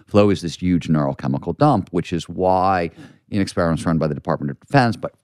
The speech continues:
friends of mine, colleagues of mine at Advanced Brain Monitoring, they find learning accelerated two hundred seventy to five hundred percent in Flow. We're taking, we're building, we're using V R, which is very good for triggering flow, to build high-flow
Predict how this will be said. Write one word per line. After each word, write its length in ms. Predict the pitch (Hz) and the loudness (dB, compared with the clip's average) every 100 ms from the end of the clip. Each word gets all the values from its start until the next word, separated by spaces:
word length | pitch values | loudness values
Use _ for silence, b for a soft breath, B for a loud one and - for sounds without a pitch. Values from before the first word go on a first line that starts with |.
| - | -12
friends 220 | - 87 76 | -4 -2 0
of 60 | |
mine, 180 | 85 80 | -2 -2
colleagues 260 | 80 82 71 | -2 -2 -2
of 60 | |
mine 140 | 82 76 | -4 -4
at 80 | |
Advanced 340 | 71 80 73 - | -6 -6 -6 -4
Brain 220 | 113 107 | 2 4
Monitoring, 360 | 95 87 85 80 | 4 2 0 0
they 120 | 82 | -2
find 360 | 80 80 80 | 0 0 0
learning 400 | 80 80 80 78 | 0 0 0 -2
accelerated 680 | 69 - 80 78 78 76 64 | -4 -6 -4 -2 -2 -2 -6
two 140 | - | -4
hundred 280 | 98 82 71 | -2 -2 -4
seventy 260 | 73 73 71 | -4 -4 -6
to 80 | - | -6
five 220 | 71 65 | -6 -6
hundred 180 | 64 64 | -8 -10
percent 380 | - 71 57 - | -10 -8 -8 -8
in 180 | 69 60 | -8 -8
Flow. 260 | - 55 - B B B B B | -8 -12 -12 B B B B B
We're 240 | - 214 | 4 4
taking, 520 | - 117 98 98 82 - _ - | 4 2 2 2 2 -2 _ -10
we're 300 | 95 95 110 | 0 4 4
building, 580 | 95 101 95 87 82 80 | 4 2 4 2 2 2
we're 100 | 90 | 0
using 340 | 90 85 90 | 0 4 4
V 200 | 80 95 | 4 4
R, 240 | 90 87 82 | 4 4 0
which 180 | 78 71 | -2 -6
is 120 | 78 | -8
very 400 | 78 85 92 95 | 0 4 4 2
good 200 | 90 80 | 2 0
for 100 | 76 | -2
triggering 460 | 87 78 76 80 | 0 0 0 0
flow, 320 | 98 131 107 95 B B - | 2 4 4 0 B B -6
to 80 | |
build 320 | 90 101 90 - | 0 2 2 -2
high-flow 920 | - - 117 - 107 85 80 82 | -2 0 0 -2 -2 0 2 0